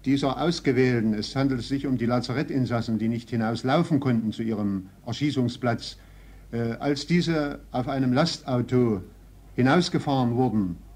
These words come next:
da ließ es, ließ die Spannung in mir es nicht zu, dass ich, äh,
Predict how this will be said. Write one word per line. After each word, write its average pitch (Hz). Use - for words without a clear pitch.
da 139
ließ 160
es, -
ließ 165
die 131
Spannung 180
in 151
mir 156
es 139
nicht 143
zu, 175
dass 147
ich, 143
äh, 127